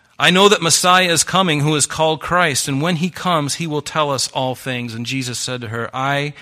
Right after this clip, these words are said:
who speak to you am he." Jesus claimed that he was God, that he was God in the flesh. He is the Messiah. So let's go back to verse three here.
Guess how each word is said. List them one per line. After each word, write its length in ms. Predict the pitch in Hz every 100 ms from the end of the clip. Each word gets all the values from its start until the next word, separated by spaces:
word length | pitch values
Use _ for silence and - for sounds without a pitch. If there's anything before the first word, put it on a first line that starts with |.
| - - -
who 140 | 135
speak 400 | - - 151 135
to 120 | -
you 340 | 107 104 104 107 -
am 140 | 98
he." 440 | - 113 95 107 _ _ _ _ _ _ _
Jesus 420 | - 139 139 135
claimed 420 | - - 120 117 113
that 80 |
he 140 | 107 113
was 160 | 110
God, 420 | 107 98 95 92 104
that 120 | 95
he 100 | 117
was 140 | 107
God 280 | 110 110 117
in 100 | 117
the 60 | 120
flesh. 540 | 127 127 127 - - _ _
He 200 | _ 117
is 220 | 117 117 113
the 80 |
Messiah. 560 | 110 104 - 101 98 98 113 _ _ _ _ _ _ _ _ _ _ _ _ _ _ _ _
So 260 | - 160
let's 200 | 156 156
go 100 | -
back 220 | 170 170 160
to 60 |
verse 300 | 147 160 -
three 200 | 156 175
here. 400 | 151 127 107 107